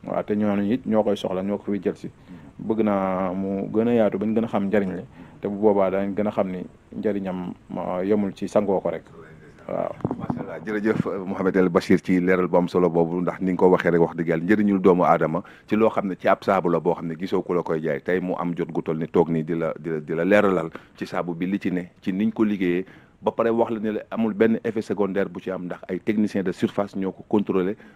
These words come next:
Speaker 2: ba daganal ko. Te ñooñu tey jii ku fi jënd saabu ñoo la jaay saabu ci épicerie yeeg marché yeeg fu mu ci mën a doon. Kon defe naa ne lii mucc naa yëpp. Da nga ko wax léegi, nga ni ki nga xam ne day dem ci Serigne Faye ñaar fukki junni, ñun la saabu bi tey jii, par exemple, fukki junni lay jar, nga ni fi ne ndax doo ko gën a wàññi. Kon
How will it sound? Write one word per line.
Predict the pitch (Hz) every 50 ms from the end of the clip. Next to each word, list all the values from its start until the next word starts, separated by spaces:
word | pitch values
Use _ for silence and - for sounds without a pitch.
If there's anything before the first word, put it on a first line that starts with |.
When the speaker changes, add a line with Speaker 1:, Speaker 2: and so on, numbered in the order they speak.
| _ -
Speaker 2:
ba | - 98 104
daganal | 107 110 101 104 101 104 98
ko. | 98 107
Te | - - 107
ñooñu | 113 117 113 110
tey | 104 117 110 104
jii | 101 110 107
ku | - 117
fi | 123
jënd | 117 123 117 110
saabu | 104 117 107 104 101
ñoo | 98 101 101
la | 101 92
jaay | 98 95 92 -
saabu | 98 90 85 85 -
ci | 104
épicerie | 101 101 - 92 - 98 92 95 92 95
yeeg | 95 92
marché | 98 95 92 92 - 92
yeeg | 92 90 -
fu | -
mu | 92 90
ci | - 98
mën | 90 92 92
a |
doon. | 82 82 82 104 - - - - - -
Kon | - 101 98
defe | 101 98 -
naa | 98 95
ne | 95
lii | 90 87 90 87
mucc | 95 95 92 -
naa | 87 85 82 82
yëpp. | 76 - - - - - - _ - - - - - - - -
Da | - 165
nga | 196 -
ko | 190 170
wax | 160 135 131
léegi, | 127 120 113 117
nga | 123 135 135
ni | 147 160
ki | - - 151
nga | 147 147
xam | - 139 135 123
ne | 120
day | 107 117 123
dem | 131 120 113
ci | 120
Serigne | 110 120 110 104 -
Faye | - 104 101
ñaar | 110 117 117
fukki | - - - 110 95
junni, | 98 85 73 69 - - - - - _ -
ñun | 123 135 139
la | 131
saabu | 123 - 127 123 117 110
bi | 113
tey | 113 123 113
jii, | 107 107
par | - 110 104
exemple, | 104 104 101 95 90
fukki | - 117 - 113
junni | 107 110 113 107
lay | 107 104 95
jar, | 92 95 98
nga | 107 107
ni | 110 107
fi | - 107
ne | 101 101 98 98 - -
ndax | 98 80 - 87 95
doo | 107 101
ko | - 101
gën | 101 98 95
a | 92
wàññi. | 90 82 73 69 65 - - _ _ _ _ _ -
Kon | - 95 104